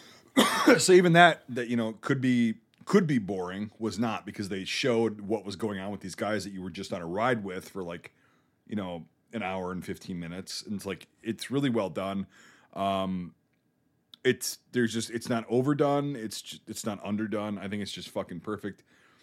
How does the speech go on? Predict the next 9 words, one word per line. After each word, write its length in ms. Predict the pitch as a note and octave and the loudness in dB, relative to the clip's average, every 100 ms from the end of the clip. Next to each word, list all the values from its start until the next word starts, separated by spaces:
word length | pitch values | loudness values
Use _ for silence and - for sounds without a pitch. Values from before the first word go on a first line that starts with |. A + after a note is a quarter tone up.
| _ _ | _ _
One 180 | - C3 | -2 0
of 60 | D3 | 2
my 100 | C3+ | 0
favorite 340 | - B2 A#2+ | 2 2 2
movies 320 | A2+ A2+ A2 F#2+ | 0 -2 -2 -4
of 40 | |
all 140 | G2+ F#2 | -6 -6
time, 520 | - G#2+ A2+ A2 G#2+ _ _ _ _ - | -6 -4 -2 -4 -6 _ _ _ _ -10
um, 300 | G2 F#2+ F#2 | -6 -4 -6